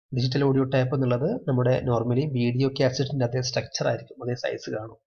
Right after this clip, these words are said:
Third one ആണ് hard disk recorder,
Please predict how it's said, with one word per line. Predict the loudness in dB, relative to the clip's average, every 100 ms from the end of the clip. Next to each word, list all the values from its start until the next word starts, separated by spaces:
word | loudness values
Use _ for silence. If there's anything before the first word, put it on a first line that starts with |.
| _ _ _ _ _ _ _ _ _ -20 -20 -20 2 8
Third | 8 8
one | 4 6
ആണ് | 4 4 2
hard | 4 4 4 2
disk | 0 0 -4
recorder, | -4 -8 -10